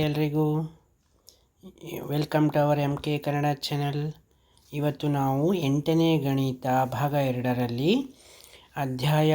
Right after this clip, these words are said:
ಒಂಬತ್ತು ಕ್ಷೇತ್ರ ಗಣಿತ. ಈ ಕ್ಷೇತ್ರ ಗಣಿತ ಅಧ್ಯಾಯದಲ್ಲಿ ನಾವು ಈಗ ಅಭ್ಯಾಸ ಒಂಬತ್ತು ಪಾಯಿಂಟ್ ಒಂದರ ಉತ್ತರಗಳನ್ನು ಸಂಪೂರ್ಣವಾದ ವಿವರಣೆಯೊಂದಿಗೆ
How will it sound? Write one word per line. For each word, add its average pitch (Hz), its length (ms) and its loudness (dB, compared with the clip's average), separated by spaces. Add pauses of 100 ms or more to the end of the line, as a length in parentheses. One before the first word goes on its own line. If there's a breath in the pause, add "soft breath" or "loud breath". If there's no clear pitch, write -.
(180)
ಒಂಬತ್ತು 127 500 2 (180)
ಕ್ಷೇತ್ರ 143 400 -4 (200)
ಗಣಿತ. 117 440 -4 (840)
ಈ - 20 4 (200)
ಕ್ಷೇತ್ರ 156 540 -2
ಗಣಿತ 131 400 -4 (220)
ಅಧ್ಯಾಯದಲ್ಲಿ 123 800 -2 (140)
ನಾವು 110 180 -4 (180)
ಈಗ 113 100 -6 (720 loud breath)
ಅಭ್ಯಾಸ 156 420 0 (220)
ಒಂಬತ್ತು 156 440 0 (240)
ಪಾಯಿಂಟ್ 131 480 -2 (200)
ಒಂದರ 135 580 -2
ಉತ್ತರಗಳನ್ನು 120 1000 -2 (760 loud breath)
ಸಂಪೂರ್ಣವಾದ 127 1040 -2 (260)
ವಿವರಣೆಯೊಂದಿಗೆ 131 1040 0